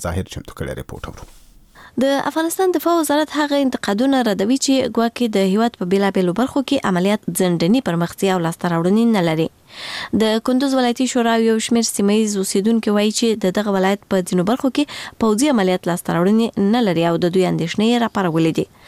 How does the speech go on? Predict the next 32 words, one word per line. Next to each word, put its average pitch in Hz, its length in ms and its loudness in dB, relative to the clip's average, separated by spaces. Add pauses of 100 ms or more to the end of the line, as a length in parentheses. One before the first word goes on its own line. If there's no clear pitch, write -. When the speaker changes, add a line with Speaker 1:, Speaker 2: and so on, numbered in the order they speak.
(220)
Speaker 2:
د 220 80 2
افغانستان 220 480 0
د 214 160 0
پوځ 214 300 0
د 208 100 4
لوی 226 160 2
درستیز 208 480 -2
مرستیال 208 420 0 (140)
جنرال 220 420 0
مراد 202 280 0
علي 214 180 2
مراد 233 320 0 (380)
د 233 160 2
افغان 277 240 0
امنیتي 233 340 2
ځواکونو 202 500 0
لخوا 208 380 -2
غفلت 190 560 -2 (180)
ردوي 175 360 2 (320)
او 226 180 0
وایي، 294 260 2
د - 120 -2
عملیاتو 220 500 0
په 175 80 2
وړاندې 185 260 0 (120)
هیڅ 320 120 -2 (140)
ډول 175 240 2
لوی 170 120 0 (120)
خنډ 220 540 0
نسته. - 300 -4 (640)
جنرال 190 380 0
مراد 208 340 -2